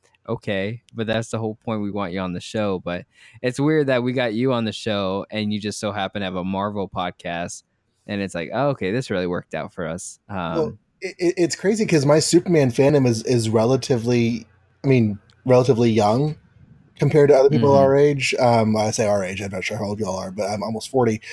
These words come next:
Speaker 2: Um, and, but I was a Marvel kid growing up. Spider-Man was my guy for,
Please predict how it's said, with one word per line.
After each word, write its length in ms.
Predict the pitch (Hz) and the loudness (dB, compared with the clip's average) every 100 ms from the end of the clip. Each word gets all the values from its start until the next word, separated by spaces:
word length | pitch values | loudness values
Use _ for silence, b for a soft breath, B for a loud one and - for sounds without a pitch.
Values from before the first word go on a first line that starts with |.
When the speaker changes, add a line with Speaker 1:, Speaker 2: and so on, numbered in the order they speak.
| B B B | B B B
Speaker 2:
Um, 540 | 143 135 131 123 120 110 - | 4 6 6 4 2 -2 -2
and, 500 | 143 135 131 127 113 _ _ _ _ _ _ _ _ _ _ _ 131 | 2 4 4 2 -2 _ _ _ _ _ _ _ _ _ _ _ 0
but 140 | 139 | 4
I 80 | 143 | 6
was 100 | 147 | 6
a 60 | |
Marvel 640 | 131 123 180 170 120 104 - _ _ _ _ | 4 4 4 4 0 -2 -8 _ _ _ _
kid 340 | - 135 117 | -2 2 2
growing 240 | 113 120 117 | 4 2 4
up. 120 | 117 | 0
Spider-Man 580 | - 120 139 147 120 110 | 0 2 4 4 2 0
was 160 | 110 | -2
my 220 | 107 104 98 | -2 -2 -4
guy 500 | 101 120 98 85 - _ _ _ _ _ | -2 -2 -2 -8 -16 _ _ _ _ _
for, 680 | - 123 107 98 92 90 - | -8 -2 0 0 -4 -6 -8